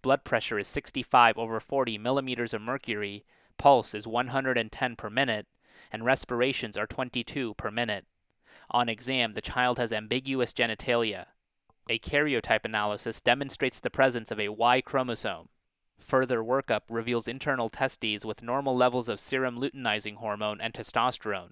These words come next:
Which of the following additional findings would most likely be seen in this patient? One, decreased androgen receptor responsiveness. Two,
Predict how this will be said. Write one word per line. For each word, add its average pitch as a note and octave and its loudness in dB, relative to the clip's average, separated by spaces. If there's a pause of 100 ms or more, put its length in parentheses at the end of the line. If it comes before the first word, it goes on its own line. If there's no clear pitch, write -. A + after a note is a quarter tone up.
(540)
Which A#2+ -4
of D3 4
the B2+ 2
following B2 6
additional B2 -2
findings A#2 0
would G#2+ -8
most A#2 -4
likely B2 2
be A2+ -6
seen A#2 -4
in G2+ -12
this G#2 -6
patient? A#2+ -4 (880)
One, A#2 2 (180)
decreased C3+ 0
androgen C3+ 0
receptor G#2 0
responsiveness. G#2 -2 (500)
Two, A2+ 2